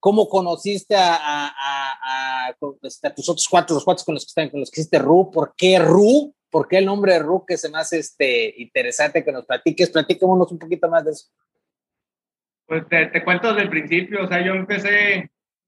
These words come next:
Speaker 2: eh, se relaciona el programa de hoy con, con el, la banda y con el género y todo. Este, hace rato dije que no es influencia, pero pues a lo mejor sí, de alguna forma, ¿no? O sea, yo digo que no porque, pues, no era mi banda favorita del género, sí la escuchaba y sí me gustaba,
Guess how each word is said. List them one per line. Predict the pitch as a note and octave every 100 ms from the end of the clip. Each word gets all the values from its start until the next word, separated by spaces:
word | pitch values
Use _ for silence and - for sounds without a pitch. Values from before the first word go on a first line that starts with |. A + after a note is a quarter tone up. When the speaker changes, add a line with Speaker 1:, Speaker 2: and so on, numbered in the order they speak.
| _
Speaker 2:
eh, | D#3+ D#3+ D#3+
se | E3
relaciona | E3 F3 E3+ E3+ G#3
el | G#3+
programa | F3+ E3 E3+ G3+ G3
de | F3+
hoy | F3 G3+ G#3
con, | E3+ C#3 B2+ - _ _ -
con | C#3+
el, | C3+ C3+
la | C3
banda | C#3+ E3 E3+
y | D#3+
con | D3 C#3+
el | B2
género | D3 D#3 D3+
y | C#3+
todo. | D3 D#3+
Este, | C#3+ - C#3+
hace | E3
rato | E3+ - E3+
dije | E3+ E3+
que | C#3+
no | D3+
es | D#3
influencia, | E3+ D#3+ D3+ D#3+ F#3
pero | D#3 D3 D3
pues | B2+ _ - - _ _
a | D3+
lo | E3
mejor | E3 G3 G3+
sí, | B3 C#4+
de |
alguna | B3 B3 B3+ A#3+
forma, | C4+ C4
¿no? | A3+ A#3+
O | B3+
sea, | A3+
yo | B3
digo | C4+ C4+
que | F#3+ F#3
no | G#3 A3+
porque, | A3+ F3 D3 B2+ - _ _ _ -
pues, | A3
no | A#3
era | A3+
mi | G3+
banda | G3+ F#3+ F3
favorita | D#3 D3+ D3 - - - _ -
del | C3+ -
género, | C#3+ C#3 -
sí | D3+
la | C#3+
escuchaba | - - C3+ D3
y |
sí | D#3
me | D3+
gustaba, | C3+ - D3 E3 F3+